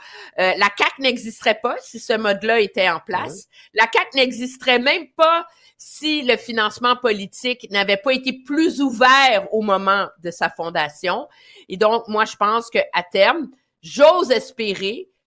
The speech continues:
Speaker 1: que les discussions qui vont avoir lieu de concert avec le D G E Q vont ramener un peu tout le monde sur terre, qu'on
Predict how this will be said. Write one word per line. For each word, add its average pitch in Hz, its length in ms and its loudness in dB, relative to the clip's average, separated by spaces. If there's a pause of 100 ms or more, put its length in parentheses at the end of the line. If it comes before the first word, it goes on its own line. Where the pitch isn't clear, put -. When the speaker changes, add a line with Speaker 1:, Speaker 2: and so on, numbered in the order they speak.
Speaker 1:
que 214 60 -2
les 208 160 0
discussions 262 760 -4
qui 262 100 -12
vont 190 120 -4
avoir 185 380 2
lieu 202 200 -4
de 180 100 -2
concert 208 580 -2
avec 165 240 -4
le 160 140 -4
D 170 180 -10
G 180 240 -4
E 151 40 -2
Q 233 260 -8
vont 190 140 2
ramener 190 500 -2
un 262 160 4
peu 202 360 -8 (320)
tout 254 120 -2
le 254 60 2
monde 240 200 0
sur - 240 -12
terre, 180 340 -2 (380)
qu'on 196 240 4